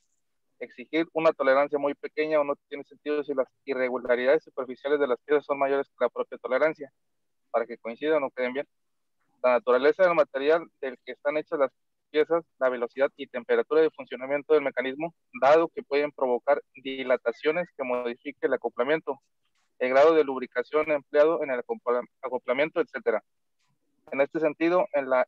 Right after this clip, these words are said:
elección de los juegos límites se debe evitar todo exceso de precisión y toda precisión que pueda resultar inútil, que daría lugar a un proceso de fabricación de las piezas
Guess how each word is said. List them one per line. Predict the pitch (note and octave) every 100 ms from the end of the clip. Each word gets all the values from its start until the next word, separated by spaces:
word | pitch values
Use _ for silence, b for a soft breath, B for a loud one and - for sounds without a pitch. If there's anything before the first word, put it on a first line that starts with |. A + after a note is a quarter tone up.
| _
elección | C#3 B2+ B2+ - D#3
de | F3+
los | E3 -
juegos | D#3 D#3+ E3
límites | D#3 D#3+ E3 F3 E3 _ _
se | C3+
debe | C#3 D3
evitar | D3+ C3+ C#3+ -
todo | D3 D3+
exceso | C#3+ - C#3+ D3+
de | C3+
precisión | - B2 A#2+ - D#3 F#3 F#3 _
y | C3+
toda | - C#3 D3+
precisión | D3+ C#3 C3+ - D3
que | -
pueda | C3+ - D3+ D3
resultar | C#3 B2+ A2+ C3
inútil, | C3 D#3+ - C#3+ _ _ _ _ _ _ _ _
que | -
daría | C3 C3 C#3 D#3+
lugar | E3+ C#3 C#3+ D#3+ -
a | - C3+
un | D3
proceso | - D3 C#3 C#3+ C#3+ _ _
de | C3+
fabricación | C3 C3 B2 B2 B2 - C#3+
de | D#3
las | C#3 -
piezas | C#3 D3